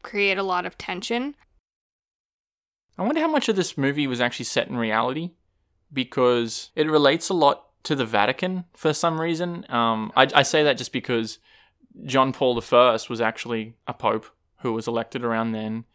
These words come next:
Speaker 2: He was the pope for thirty-three days before he died of a heart attack in his sleep, and they depict all of that. Um,
Speaker 1: Hmm.
Speaker 2: and they talk a lot about finances and things, so I'm just wondering how much of it actually relates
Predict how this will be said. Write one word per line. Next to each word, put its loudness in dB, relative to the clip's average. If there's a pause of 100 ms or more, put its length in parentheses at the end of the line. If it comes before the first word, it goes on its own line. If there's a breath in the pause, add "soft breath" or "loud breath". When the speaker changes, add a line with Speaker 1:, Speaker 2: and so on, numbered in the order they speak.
(140)
Speaker 2:
He -4
was -2
the -4
pope 2
for 0
thirty-three -4
days -2
before -8
he -6
died -4
of -8
a -10
heart -4
attack -6
in -8
his -6
sleep, -6 (380 soft breath)
and -2
they 2
depict -2
all 2
of -4
that. -2 (200)
Um, -2
Speaker 1:
Hmm. -4 (280)
Speaker 2:
and -2
they 0
talk 2
a 0
lot 6
about 2
finances 0
and -4
things, -4
so -8
I'm -6
just -8
wondering -2
how -2
much -4
of -10
it -4
actually -6
relates -6